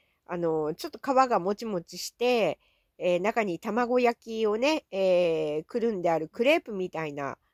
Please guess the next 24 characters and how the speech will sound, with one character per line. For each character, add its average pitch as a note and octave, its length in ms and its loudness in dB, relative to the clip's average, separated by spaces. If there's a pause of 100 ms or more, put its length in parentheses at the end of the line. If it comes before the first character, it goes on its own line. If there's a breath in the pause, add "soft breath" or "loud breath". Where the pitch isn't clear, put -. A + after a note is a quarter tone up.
(120)
の D#3 120 -4
あ F3 80 0
り A3+ 80 -2
ま C#4 120 2
す A#3 100 -2
よ E3 60 2
ね。 A3+ 160 2
ネ F#3+ 140 0
ギ F3 160 -8
が D#3 80 -10
入 E3 140 -2
っ - 20 -18
て - 160 -16
て。 - 220 -14 (340 soft breath)
あ C#4 100 0
れ、 E4 180 6
美 C#4 60 0
味 F4 120 6
し F#4 240 2
い D#4+ 40 -2
で A#3+ 100 2
す - 140 -6
よ D#3+ 100 -2
ね。 F#3 220 -4